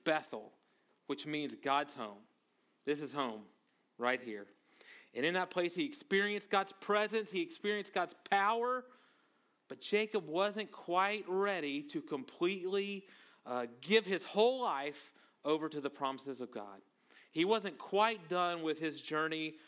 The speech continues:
of faith, and so he strayed from home, and he wandered off on this long, circuitous journey, and he paid a price for it. Y'all, the chapters before this, chapters thirty-three and thirty-four, are some of the messiest,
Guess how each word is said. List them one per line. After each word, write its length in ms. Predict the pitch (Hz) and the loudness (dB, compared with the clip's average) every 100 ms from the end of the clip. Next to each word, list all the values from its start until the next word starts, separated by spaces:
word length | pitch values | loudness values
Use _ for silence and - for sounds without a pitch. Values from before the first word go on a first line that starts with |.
| - - | -18 -6
of 140 | 185 | -6
faith, 340 | - 202 196 | 0 0 0
and 100 | 156 | -6
so 140 | 156 165 | -2 0
he 60 | |
strayed 380 | 160 - 175 196 | 0 0 2 2
from 180 | 196 185 | -2 -2
home, 420 | 175 196 127 113 - - - | 0 0 -2 -6 -12 -20 -6
and 100 | 131 | -4
he 60 | |
wandered 420 | 131 160 214 247 220 | 0 2 2 2 0
off 300 | 170 180 196 | 0 -2 -2
on 80 | |
this 140 | 165 156 | -6 0
long, 420 | 170 202 214 214 | 2 2 0 -4
circuitous 600 | - 175 - 202 226 226 | -6 -8 -4 -2 0 -2
journey, 440 | - 160 147 170 185 - - - | 0 0 2 -4 -8 -16 -20 -14
and 140 | 131 165 | -6 -2
he 80 | 190 | 0
paid 180 | 196 | 0
a 60 | 190 | 0
price 320 | - 180 202 | 2 0 0
for 240 | - - 101 | -8 -10 -10
it. 80 | - | -2
Y'all, 200 | 139 156 | 2 2
the 120 | 170 - - | 0 -6 4
chapters 360 | 220 233 220 | 4 4 0
before 360 | - 151 196 202 | -4 -2 0 2
this, 160 | 202 | -2
chapters 380 | - 196 180 156 | -2 -4 -4 -8
thirty-three 680 | - 180 175 175 180 180 185 - - - | -2 0 0 -2 -2 -2 -2 -8 -20 -6
and 140 | 131 | -4
thirty-four, 480 | 131 165 165 175 175 | 2 2 2 0 0
are 40 | 131 | 0
some 160 | 165 | -4
of 60 | 143 | -2
the 60 | 113 | -4
messiest, 920 | 117 123 151 175 - 214 214 202 | -2 0 0 0 -4 0 0 -2